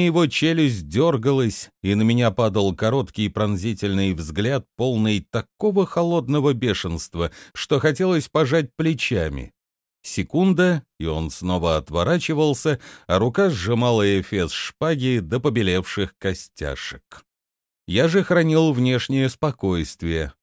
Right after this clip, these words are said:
А что я мог ему сказать? Любое слово,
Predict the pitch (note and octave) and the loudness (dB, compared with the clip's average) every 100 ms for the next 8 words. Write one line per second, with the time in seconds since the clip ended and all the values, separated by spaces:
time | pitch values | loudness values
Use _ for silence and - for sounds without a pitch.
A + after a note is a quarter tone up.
0 | _ - C#3+ - - C#3 F#2 F2+ G2+ F2+ | _ -2 -2 2 2 4 2 -2 -2 -4
1 | F2 - A2+ G2+ F2 C2 - - _ - | -4 -4 -4 -4 -4 -6 -12 -20 _ -6
2 | F#2 C#3 G3 G3+ A2+ - E2 G#2+ D3 C#3 | 0 2 2 2 0 -2 -2 0 0 0